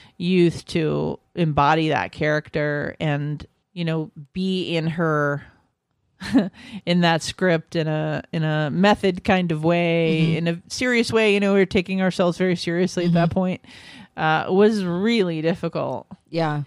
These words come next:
Speaker 1: Plus, we did the scenes that were really physical, and I got a
Speaker 2: Yeah.
Speaker 1: lot of bumps and bruises and scratches, I can tell you that. <laughs>
Speaker 2: No, that, that's, like, one of those, the final scenes where they get into that altercation.
Speaker 1: Of course, he gave us the hardest scene, but I, I,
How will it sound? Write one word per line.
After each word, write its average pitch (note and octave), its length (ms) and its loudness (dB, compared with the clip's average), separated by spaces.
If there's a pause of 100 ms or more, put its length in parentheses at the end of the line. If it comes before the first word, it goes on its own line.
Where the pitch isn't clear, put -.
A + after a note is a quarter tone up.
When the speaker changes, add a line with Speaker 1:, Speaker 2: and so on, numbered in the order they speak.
(220)
Speaker 1:
Plus, A#3+ 260 2
we A#3 120 0
did G#3+ 220 4
the G3+ 80 2
scenes G3 540 2
that F#3+ 60 -4 (220)
were D#3 220 4
really D#3+ 340 4
physical, A#3+ 680 4
and G3 100 2
I F3+ 100 2
got G3 200 4
a F#3 40 -4
Speaker 2:
Yeah. A#3+ 80 0
Speaker 1:
lot F4 160 6
of B3+ 100 0
bumps F4 280 2
and D4 100 0
bruises D#4+ 400 4
and C#4+ 120 -4
scratches, C#4+ 520 0
I C#4+ 140 6
can D4 140 -2
tell A4 240 2
you E4 120 4
that. F#4+ 360 4
<laughs> - 180 0
Speaker 2:
No, G3+ 220 4
that, - 180 2
that's, G#3+ 280 2
like, A3 160 2
one G3+ 100 2
of F#3+ 60 2
those, F3+ 240 2
the F#3 160 -2
final F3 340 2
scenes F3+ 480 2
where D#3+ 100 -2
they D#3+ 100 0
get D#3+ 160 -2
into D#3+ 200 0
that D3+ 120 4
altercation. D#3+ 600 2
Speaker 1:
Of D#3 40 2
course, B3 220 4
he G3+ 80 0
gave E3 240 2
us D3 80 -6
the D#3 80 2
hardest D3 320 2
scene, C#3+ 320 -2
but A3 140 2
I, A3 100 4 (240)
I, - 40 0